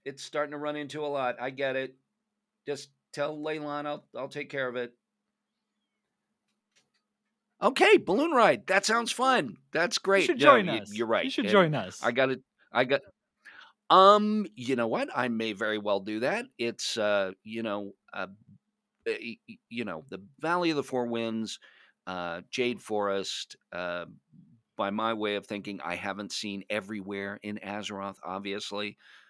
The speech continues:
Speaker 1: But to my way of thinking, i-, you know, it certainly, and it's biased, but I think it's the most beautiful place in Azeroth.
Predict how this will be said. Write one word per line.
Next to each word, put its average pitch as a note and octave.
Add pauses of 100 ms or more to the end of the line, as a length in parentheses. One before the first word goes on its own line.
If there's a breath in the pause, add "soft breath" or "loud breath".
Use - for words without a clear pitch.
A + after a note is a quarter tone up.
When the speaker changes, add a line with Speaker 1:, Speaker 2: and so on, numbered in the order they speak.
(220 loud breath)
Speaker 1:
But G2
to G#2
my G#2+
way G#2+
of G2
thinking, F#2
i-, F2+
you F#2+
know, E2+
it F#2+
certainly, F#2+
and F2+
it's -
biased, E2+
but F2
I G2+
think F2
it's -
the G2
most F2+
beautiful E2+
place F2
in F2
Azeroth. F2